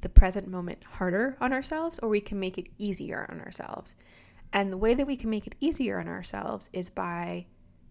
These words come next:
just surrendering and being in the moment. And even though you may not be exactly where you want to be,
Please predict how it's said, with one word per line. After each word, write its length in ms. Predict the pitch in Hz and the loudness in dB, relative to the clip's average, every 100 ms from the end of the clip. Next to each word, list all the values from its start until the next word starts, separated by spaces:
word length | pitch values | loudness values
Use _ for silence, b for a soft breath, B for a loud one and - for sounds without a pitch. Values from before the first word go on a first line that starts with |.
| - | -4
just 480 | 196 190 - - - | -4 -2 -8 -10 -12
surrendering 720 | - 165 160 175 - - - - - - - - - - - | -8 -6 -6 -8 -10 -14 -20 -20 -20 -20 -20 -20 -20 -14 -6
and 320 | 190 185 180 180 | -4 -4 -6 0
being 320 | 208 233 240 | 0 2 0
in 160 | 190 185 | -2 -2
the 80 | 180 | -2
moment. 420 | 151 - - - - | -4 -8 -10 -14 -8
And 440 | 196 185 185 185 185 B B B B - | -4 0 0 -2 -6 B B B B -2
even 340 | 240 254 254 | 0 2 2
though 480 | 233 214 208 202 202 - - - - - - - - | 2 2 2 0 -4 -8 -20 -20 -20 -20 -20 -20 -10
you 160 | 190 196 | -4 0
may 160 | 196 | 2
not 260 | 196 196 - | 0 2 10
be 240 | 180 175 | 10 10
exactly 800 | 165 165 - 151 214 - 269 269 | -4 -8 -8 -4 -4 -4 -8 -4
where 200 | 269 269 | -2 -2
you 160 | 277 277 | -2 -4
want 240 | 277 277 | -6 -6
to 80 | - | -4
be, 320 | - 285 302 | 0 0 -2